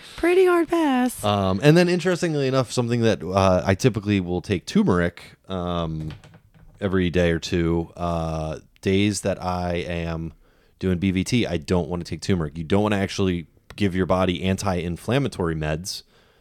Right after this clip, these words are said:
Speaker 2: because then they suppress the, the, uh, inf-,
Speaker 1: Yeah.
Speaker 2: inflammation responses that you're looking for in a lot of cases.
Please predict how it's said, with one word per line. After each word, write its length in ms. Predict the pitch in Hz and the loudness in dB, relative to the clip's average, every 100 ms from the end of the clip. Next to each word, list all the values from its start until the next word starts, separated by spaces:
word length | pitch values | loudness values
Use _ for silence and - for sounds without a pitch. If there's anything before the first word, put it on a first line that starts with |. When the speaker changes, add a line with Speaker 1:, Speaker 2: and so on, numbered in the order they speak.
| _ _ - | _ _ -6
Speaker 2:
because 360 | 87 104 82 | 0 0 2
then 360 | 92 95 92 82 | 4 4 4 2
they 300 | 90 87 85 | 2 2 0
suppress 520 | - 90 - 92 - | -2 -4 0 0 -2
the, 280 | - 87 82 - | -4 -4 -6 -4
the, 440 | 90 85 82 80 - | -2 0 0 -4 -4
uh, 360 | 80 73 71 - _ _ _ _ _ _ _ _ _ _ - | -4 -4 -8 -12 _ _ _ _ _ _ _ _ _ _ 0
inf-, 340 | 127 151 - - | 0 0 -6 -4
Speaker 1:
Yeah. 60 | 107 | -2
Speaker 2:
inflammation 500 | 98 101 95 - 92 | 0 2 2 0 -2
responses 1000 | - - 117 120 - 87 85 - - - _ _ _ _ _ - | 0 2 2 2 0 0 -2 -6 -12 -16 _ _ _ _ _ -6
that 120 | 90 | -2
you're 180 | 87 87 | -2 2
looking 300 | 123 98 76 | 2 2 -6
for 340 | - 60 - _ _ _ - | -10 -16 -16 _ _ _ -4
in 120 | 87 | -2
a 60 | |
lot 180 | 80 73 | 0 -2
of 60 | - | -6
cases. 480 | 82 - - - | -14 -16 -20 -20